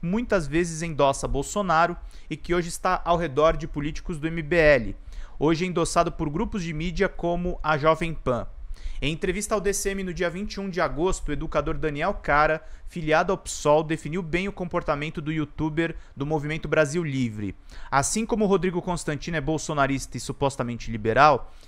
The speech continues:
isso se aplica ao grupo do M B L. Eles n-, eles são contra o governo Bolsonaro só até determinado ponto, explica Daniel. Através de grupos liberais como o Instituto Mises e Millennium, Mamãe Falei chega a fazer denúncias ao atual governo,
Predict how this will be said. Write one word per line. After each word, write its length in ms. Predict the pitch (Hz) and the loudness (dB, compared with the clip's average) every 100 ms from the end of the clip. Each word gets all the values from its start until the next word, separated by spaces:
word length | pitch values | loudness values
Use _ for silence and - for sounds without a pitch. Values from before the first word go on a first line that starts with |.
| - | -10
isso 200 | 139 - | -8 -6
se 140 | 180 | -4
aplica 400 | 156 - 175 180 | -4 -6 -8 -6
ao 80 | 156 | -6
grupo 300 | 135 160 160 | -6 -8 -8
do 120 | 156 | -8
M 180 | 156 156 | -8 -8
B 120 | 139 | -2
L. 420 | 160 143 123 104 - - - - | 2 2 0 -4 -10 -8 -8 -6
Eles 380 | 143 139 156 135 | -6 -4 -4 -4
n-, 240 | 170 180 - | -6 -6 -6
eles 200 | 151 151 | -6 -4
são 360 | - - 220 226 | -2 0 -2 -2
contra 580 | - 202 220 254 220 | -4 0 2 2 4
o 40 | 202 | 4
governo 340 | 185 156 175 | 4 2 0
Bolsonaro 600 | 156 160 - 143 139 175 | 0 -2 0 0 2 2
só 300 | - - 202 | 2 0 0
até 220 | 208 214 | 2 0
determinado 580 | 196 185 180 160 165 170 | -2 0 -2 2 2 2
ponto, 640 | 175 - 165 139 - 95 - - - | -2 2 4 2 -4 -8 -8 -10 -12
explica 380 | - - 143 147 | -10 -4 0 2
Daniel. 540 | 143 143 135 110 95 - - - | 2 2 2 2 0 -6 -14 -6
Através 380 | 120 147 160 196 | 0 2 2 2
de 60 | |
grupos 300 | 196 208 196 | 0 -2 -2
liberais 460 | 170 170 170 151 135 | -2 4 6 8 6
como 200 | - 156 | 0 -4
o 20 | |
Instituto 420 | 147 - 185 180 | -6 -4 -6 -4
Mises 640 | 165 185 226 208 226 - - - | -4 -2 -2 -2 -4 -4 -8 -10
e 80 | - | -6
Millennium, 640 | 165 147 165 190 139 104 - - - - - | -4 -2 -2 -2 -2 -6 -8 -6 -8 -8 -8
Mamãe 280 | - 139 180 | -4 -2 -2
Falei 320 | 196 180 185 | 2 2 2
chega 220 | 196 202 202 | 0 0 2
a 20 | |
fazer 240 | 185 170 | 0 0
denúncias 720 | 165 185 160 233 277 - 202 | 2 2 2 -2 -2 0 2
ao 100 | 185 | 4
atual 340 | 175 - 143 143 | 2 2 2 2
governo, 640 | 175 165 165 180 190 | 2 0 0 0 -2